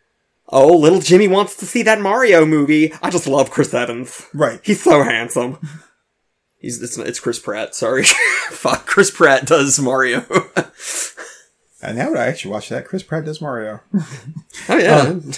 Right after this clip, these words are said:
Speaker 1: <laughs> Hey.
Speaker 2: but, but, um, yeah, I probably said Evans too, and I meant Pratt 'cause you said Evans earlier. But
Speaker 1: Yeah,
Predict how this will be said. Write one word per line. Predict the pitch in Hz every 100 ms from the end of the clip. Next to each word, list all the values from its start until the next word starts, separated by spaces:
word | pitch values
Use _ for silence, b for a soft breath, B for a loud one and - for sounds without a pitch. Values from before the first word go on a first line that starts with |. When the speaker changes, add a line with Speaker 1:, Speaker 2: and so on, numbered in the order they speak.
| 202
Speaker 1:
<laughs> | 175 -
Hey. | 165 160
Speaker 2:
but, | 214 - 190 196
but, | 233
um, | 233 233 185
yeah, | 190 131 131
I | 165
probably | 160 139
said | - 131
Evans | 127 123 -
too, |
and | 127
I | 123
meant | 120
Pratt | - 123 117
'cause | 120
you | 110
said | 113 117
Evans | 110 110
earlier. | 113 190
But |
Speaker 1:
Yeah, | 180